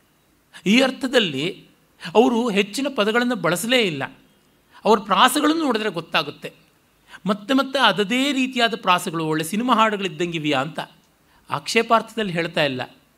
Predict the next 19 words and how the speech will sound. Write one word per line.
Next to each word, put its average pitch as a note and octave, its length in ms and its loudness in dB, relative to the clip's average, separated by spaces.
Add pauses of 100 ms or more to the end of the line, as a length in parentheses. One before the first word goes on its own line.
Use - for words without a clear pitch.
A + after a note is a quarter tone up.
(880)
ರಸಮಯವಾಗಿದ್ದರೆ A#3 840 0
ಸಾಕು. F#3 400 -6 (1200)
ಮತ್ತು A3+ 200 2
ಅವರ G#3+ 140 4
ಪ್ರತಿಮೆಗಳು G#3+ 520 -2
ಅಷ್ಟೇನೆ, D3+ 560 -4 (600)
ದೀಪ, D3+ 280 0 (640)
ದೋಣಿ, D3 520 -2 (260)
ರೇವು, D3 540 -2 (260)
ಹೂವು, D3+ 560 0 (240)
ಹಣ್ಣು, D3+ 480 -4 (200)
ಚಿಗುರು, F3 440 -4 (200)
ಈ G#3 60 -10
ಥರ A3+ 160 -2
ಕೆಲವೊಂದರೊಳಗೆ B3 800 0
ಇರುತ್ತವೆ, F3 720 -2
ಬೇರೆ F3+ 220 2
ಬೇರೆ F3+ 240 -2
ರೀತಿಯಾಗಲ್ಲ. B2+ 540 -6